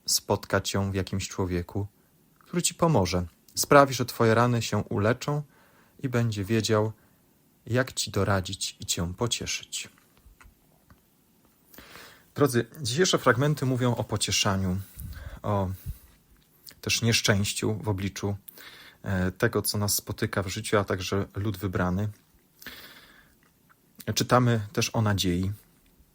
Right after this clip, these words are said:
Wiemy, że nadzieja chrześcijańska nie jest tylko optymizmem, ale skierowaną w konkretnym punkcie nadzieją połączoną z wiarą i miłością. I te fragmenty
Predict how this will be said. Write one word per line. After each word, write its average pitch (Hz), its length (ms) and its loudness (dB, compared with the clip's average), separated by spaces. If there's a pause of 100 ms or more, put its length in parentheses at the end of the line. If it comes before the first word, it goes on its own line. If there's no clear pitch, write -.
(720)
Wiemy, 120 260 4
że 107 280 2 (480)
nadzieja 113 360 4
chrześcijańska 117 540 0
nie 147 120 4
jest 127 160 2
tylko 120 220 0
optymizmem, 117 640 -2
ale 117 200 2 (220)
skierowaną 117 640 0 (320)
w - 60 -20
konkretnym 123 800 -2
punkcie 113 500 -2
nadzieją 104 640 -2 (480)
połączoną 104 500 0
z 95 100 -2
wiarą 95 360 0
i - 80 -6
miłością. 113 640 0 (1400)
I - 60 -14
te - 120 2
fragmenty 135 680 4